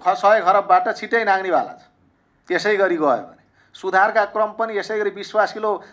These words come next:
वातावरण बन्दै गयो भने धेरै अगाडि जान्छ। र नियमनकारी निकाय चाहिँ हामी नियमनकारी निकायका मान्छे हौँ भनेर चाहिँ गर्वका साथ जान सक्ने परिस्थिति कतै पनि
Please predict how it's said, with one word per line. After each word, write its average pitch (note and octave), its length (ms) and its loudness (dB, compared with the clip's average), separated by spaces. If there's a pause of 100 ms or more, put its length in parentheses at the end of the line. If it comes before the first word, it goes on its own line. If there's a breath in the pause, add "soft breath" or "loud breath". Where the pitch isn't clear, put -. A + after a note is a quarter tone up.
(120)
वातावरण G3+ 360 2
बन्दै G#3 360 -2
गयो G3+ 180 2
भने D#3 160 -6
धेरै C#3+ 240 -6
अगाडि D3+ 260 0
जान्छ। C3+ 280 -8 (840 soft breath)
र A3 160 -2
नियमनकारी A3 680 -2
निकाय F#3+ 420 2
चाहिँ F#3 380 -8
हामी F3 320 -8
नियमनकारी G3+ 580 -4
निकायका F#3 480 2
मान्छे F3 300 -4
हौँ E3 100 -4 (680)
भनेर D3+ 580 -2 (400 soft breath)
चाहिँ G#3+ 160 -4
गर्वका A3 460 4
साथ - 300 -2
जान G3 240 -4
सक्ने G3 280 -6
परिस्थिति F#3+ 480 -6
कतै A#3+ 360 -2
पनि A3+ 400 -8